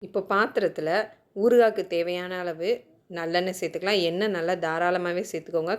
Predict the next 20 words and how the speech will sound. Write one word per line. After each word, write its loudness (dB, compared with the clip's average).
கடுகு, 4
வெந்தயம் -2
சேர்த்துட்டு -2
ரெண்டு -4
வெடிச்சதும் -2
கருவேப்பிலை 2
சேர்த்துக்கலாம். -6
இதோட 6
பெருங்காயத்தையும் 2
ஆட் -6
பண்ணிக்கோங்க. -4
இப்ப 0
நம்ம -2
தட்டி -4
வச்சிருந்த 0
பூண்டை 2
இதோட 2
ஆட் -2
பண்ணிட்டு -4
நல்லா 0